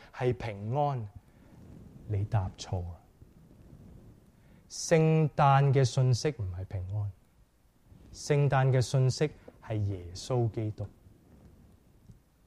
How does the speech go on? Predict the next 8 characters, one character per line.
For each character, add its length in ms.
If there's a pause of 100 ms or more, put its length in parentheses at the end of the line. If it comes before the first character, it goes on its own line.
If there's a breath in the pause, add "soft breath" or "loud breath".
(460)
只 520
有 280
耶 260
穌 360
基 180
督 140
嘅 240
人 120